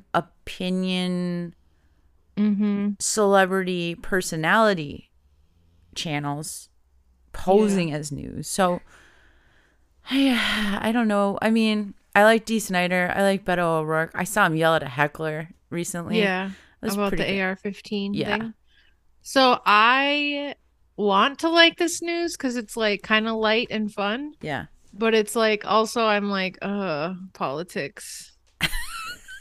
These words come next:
Speaker 2: And, like, and, like, Beto, if he's, like, really a good guy and wants the good things, like, will he just get, like,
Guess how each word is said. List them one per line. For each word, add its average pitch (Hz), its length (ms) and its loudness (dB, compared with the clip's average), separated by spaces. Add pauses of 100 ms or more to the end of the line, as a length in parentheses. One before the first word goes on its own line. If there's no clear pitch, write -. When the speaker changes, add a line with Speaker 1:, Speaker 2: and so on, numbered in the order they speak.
(920)
Speaker 2:
And, 208 160 -2
like, 196 400 -4 (420)
and, 214 140 2
like, 208 320 0
Beto, 208 480 2
if 190 140 -4
he's, 214 240 -4
like, 208 260 -2
really 202 380 0
a 202 60 0
good 196 300 -2
guy 196 360 2
and 196 260 -2
wants 190 280 -6
the 214 120 -6
good 202 280 -4
things, 190 520 -4
like, 185 340 -4 (140)
will 190 180 -2
he 202 140 0
just 190 280 -8
get, 190 220 -4
like, 180 380 -10